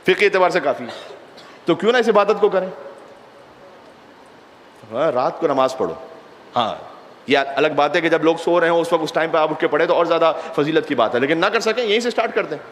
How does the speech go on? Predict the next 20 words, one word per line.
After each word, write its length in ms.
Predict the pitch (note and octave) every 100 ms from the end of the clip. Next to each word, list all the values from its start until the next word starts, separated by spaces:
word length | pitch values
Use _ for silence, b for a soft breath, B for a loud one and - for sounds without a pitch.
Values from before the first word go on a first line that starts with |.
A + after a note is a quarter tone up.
| - -
बिल्कुल 260 | C4 C#4 G#3+ - - - - -
चलते 200 | G#3 C4
हुए। 140 | A3 - - - - - - - - - - - - - - - - B B B B B B B - - -
अगर 240 | C3+ D3
ये 140 | D3 D3+
कर 160 | D3+
लोगे, 320 | D3 D3+ F#3
तदखुलुल 580 | G3+ D#3+ - D3 D#3 D3+
ज-, 260 | B2 A#2 -
फिल 200 | - C3+
जन्नत 380 | C3+ D#3+ E3 -
बिस्सलाम, 600 | D#3 - A2+ G#2 G2+ F#2+
जन्नत 300 | B2+ C#3 C#3+
में 100 | B2+
दाखिल 260 | A#2+ D#3
हो 80 | C3
जाओगे 260 | B2+ C3+ E3
सलामती 460 | - A2 G#2+ G#2
के 80 | G2+
साथ। 220 | F#2+ F#2